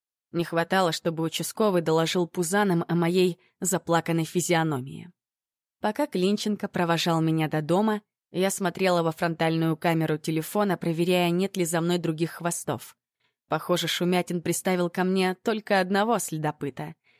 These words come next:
Да и того больше интересовали мои ноги, чем поручения начальника. Дома ждал новый сюрприз. Дверцы шкафа были распахнуты, а вещи разбросаны по квартире.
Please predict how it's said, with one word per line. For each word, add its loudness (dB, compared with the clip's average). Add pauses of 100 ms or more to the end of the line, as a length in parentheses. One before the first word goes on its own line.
(140)
Да 0
и 2
того 2
больше 0
интересовали 0
мои 0
ноги, 0
чем -2
поручения 0
начальника. -4 (880)
Дома 2
ждал 2
новый 2
сюрприз. -6 (420)
Дверцы -2
шкафа -2
были 2
распахнуты, -2 (320)
а 2
вещи 2
разбросаны 0
по -6
квартире. -4